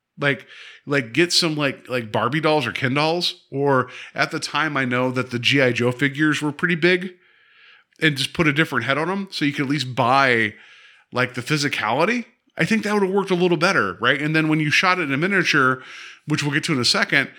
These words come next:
you could have done, like, had, had somebody, like, act like they're slowly walking,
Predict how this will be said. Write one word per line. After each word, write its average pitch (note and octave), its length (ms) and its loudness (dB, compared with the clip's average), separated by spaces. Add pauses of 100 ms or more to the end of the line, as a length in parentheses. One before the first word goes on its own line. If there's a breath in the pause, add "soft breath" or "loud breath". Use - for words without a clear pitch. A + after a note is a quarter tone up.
(240 soft breath)
you D3+ 140 -4
could - 300 -2
have C3+ 160 0
done, D3 300 2
like, B2+ 240 0
had, C#3+ 440 -2
had D3 320 0
somebody, E3 560 2
like, C3 360 0
act C#3+ 280 2
like C3 220 -4
they're B2 100 -6
slowly C3 460 0
walking, C#3+ 580 0